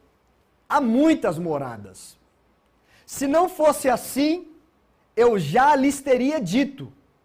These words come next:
pois vou preparar um lugar para vocês."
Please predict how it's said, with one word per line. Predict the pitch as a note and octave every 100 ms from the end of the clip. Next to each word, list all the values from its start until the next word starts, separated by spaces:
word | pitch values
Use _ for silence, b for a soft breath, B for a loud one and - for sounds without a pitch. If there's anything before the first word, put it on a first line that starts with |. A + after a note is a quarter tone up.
| _ _ b b b b
pois | F#3 F#3+ C3+
vou | B2 E3 A3+ C4+ C#4+
preparar | B3 B3 A#3+ G#3 G3 A3 A#3+ A3+
um |
lugar | A3 G3 D#3 G3 A#3
para | - A3 A#3
vocês." | G3 A#3 A#3 G#3+ F#3 B2 - -